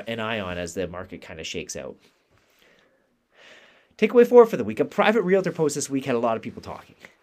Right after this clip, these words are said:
There's a team that works with, uh, as developers in the Chelmsford area, and they posted that they have some opportunities to build some new construction homes, but they wanted to avoid putting on M L S 'cause they didn't wanna get scooped up from Southern buyers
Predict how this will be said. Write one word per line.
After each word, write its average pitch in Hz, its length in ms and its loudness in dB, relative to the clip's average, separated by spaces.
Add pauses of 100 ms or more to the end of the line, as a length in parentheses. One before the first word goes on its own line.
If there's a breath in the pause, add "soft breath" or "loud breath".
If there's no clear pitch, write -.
(140 loud breath)
There's 143 160 2
a 139 40 0
team 208 200 -2
that 180 100 0
works 165 240 -4
with, 156 120 -8
uh, 98 280 -2
as 135 220 -2
developers 120 640 -2
in 120 100 -8
the 117 60 -10
Chelmsford 95 380 -8
area, 87 160 -4
and 117 80 -6
they 135 60 -4
posted 165 320 -6
that 131 120 0
they 143 100 0
have 151 120 -6
some 143 140 -14 (100)
opportunities 180 460 -6
to - 60 -6
build 143 200 0
some 123 100 -14
new 156 140 -4
construction 156 600 -8
homes, 147 420 -10 (400 loud breath)
but 160 120 -4
they 185 100 8
wanted 214 260 0
to 214 100 4
avoid 170 320 0
putting 151 340 -2
on 131 120 -2
M 120 160 -2
L 110 80 -4
S 113 140 -4
'cause 135 140 -12
they 127 80 0
didn't 143 140 -4
wanna 160 160 -4
get 127 180 -2
scooped - 340 -4
up - 100 -2
from 131 120 -16
Southern 113 340 -2
buyers 87 480 -4